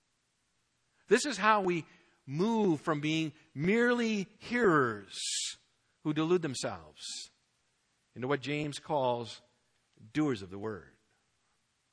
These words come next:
James illustrates, by the way, the foolishness in verses twenty-three and twenty-four of one who hears and forgets. "If anyone is a hearer of the word and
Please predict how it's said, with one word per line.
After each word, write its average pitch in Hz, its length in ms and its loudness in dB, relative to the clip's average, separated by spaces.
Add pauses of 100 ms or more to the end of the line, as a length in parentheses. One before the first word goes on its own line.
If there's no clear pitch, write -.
(3250)
James 208 260 4
illustrates, 170 520 2
by 131 160 4
the 131 80 -4
way, 131 120 0
the 127 60 -4
foolishness 156 720 -4
in 139 60 -10
verses 139 280 -2
twenty-three 143 440 -8
and 123 60 -10
twenty-four 120 880 -4 (560)
of 120 120 -8
one 156 320 0
who 143 320 -4
hears 151 420 0
and 117 180 -6
forgets. - 920 -10 (2750)
"If - 80 2
anyone 180 420 6
is 143 140 0
a 139 40 0
hearer 175 340 6
of 147 40 4
the 131 80 0
word 175 380 4
and 139 240 -2